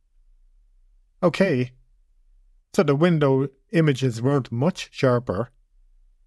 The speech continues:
I saw mainly blotches of colour, greens and browns, and lots and lots of whites.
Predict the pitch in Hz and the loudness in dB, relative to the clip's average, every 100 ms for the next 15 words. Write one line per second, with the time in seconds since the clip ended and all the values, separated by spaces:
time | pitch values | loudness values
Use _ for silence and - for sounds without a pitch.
0 | _ 139 127 180 156 147 160 143 135 123 | _ -6 -2 0 0 0 2 2 0 0
1 | 135 139 - 127 123 - - 196 156 101 | -2 -2 -2 -4 -4 -10 -2 0 0 -2
2 | - _ _ _ _ _ - 165 175 165 | -10 _ _ _ _ _ -2 2 2 2
3 | 147 143 139 139 180 180 143 110 107 135 | 2 0 2 2 2 2 2 -2 -2 -2
4 | 147 135 131 156 - - 151 143 147 - | -2 -2 0 -2 -2 -4 0 0 -2 -2
5 | 160 127 151 190 202 - - | -4 0 2 2 -2 -10 -18